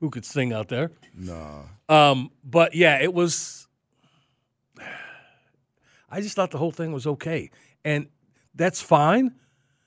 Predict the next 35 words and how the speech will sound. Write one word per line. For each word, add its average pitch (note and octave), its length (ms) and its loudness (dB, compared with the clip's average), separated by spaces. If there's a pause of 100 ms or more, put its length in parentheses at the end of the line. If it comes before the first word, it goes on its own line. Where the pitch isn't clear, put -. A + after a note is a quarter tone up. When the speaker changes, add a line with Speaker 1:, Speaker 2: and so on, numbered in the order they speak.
(160)
Speaker 1:
Nobody E3 220 4
got, D3+ 260 0
you D#3+ 80 0
know, B2 140 0
there C3 100 0
were B2+ 80 2
no B2+ 180 2
injuries. C#3 560 2 (100)
Everybody B2+ 260 -2
came C#3 260 -4
back C3+ 260 0 (140)
Speaker 2:
Everybody's E2 380 -12
okay. B2+ 360 -2
Speaker 1:
injury-free. D3+ 840 0
Speaker 2:
Everybody F#2+ 260 -12
was C3 120 -10
fine. G2+ 420 -6
Speaker 1:
And, A#2+ 640 2
and A2+ 380 -6 (120)
it B2 160 -8
was B2 180 -4
just - 580 -10
kinda, C3 520 -4
you D#3+ 140 -4
know, B2+ 300 -6 (560)
okay. F#3 420 -2
It A2 80 -2
was A2+ 140 -10
nice. D3+ 180 0 (320)
Like, C3+ 280 0 (1000)
the D3 160 4
last F3 360 4
two F#3+ 220 4
All-Star D#3 440 2
games, G2 460 -8